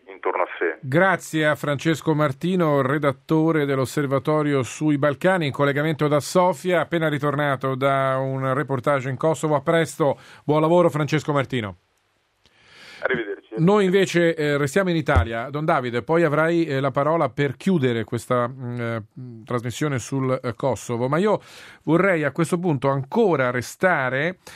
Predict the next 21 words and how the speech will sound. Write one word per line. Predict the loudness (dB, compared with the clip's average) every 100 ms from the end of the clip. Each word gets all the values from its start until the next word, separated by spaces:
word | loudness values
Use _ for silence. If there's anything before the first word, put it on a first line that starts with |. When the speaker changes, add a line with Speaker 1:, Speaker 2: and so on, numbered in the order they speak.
| -20 -20 -6
Speaker 2:
eh, | -2 -2 -2
con | 0 0
l'Osservatorio | 0 0 -2 0 2 2 0
sui | -2 -2
Balcani, | 0 0 0 -2 -2 -4
perché | -2 -2
saluto | 0 0 0 0
Luca | 2 0 0 0
Zanoni, | 0 0 2 0 0
che | 0 0
è | 0 -2
capo, | 0 0 0 -4 -4 -6
mm, | -2 0
redattore | 0 0 0 0 2 2
dell'Osservatorio. | 0 -2 -2 -2 0 2 2 2 0 0 -2 -20 -20 -4
Perché | 2 2 2 -2
questo? | -2 -4 -4 -4 -4
Perché | -4 -2 0
la | 0
vicenda | 0 -2 0 0 0
Kosovo | 2 2 2 -2 -2 0 0 0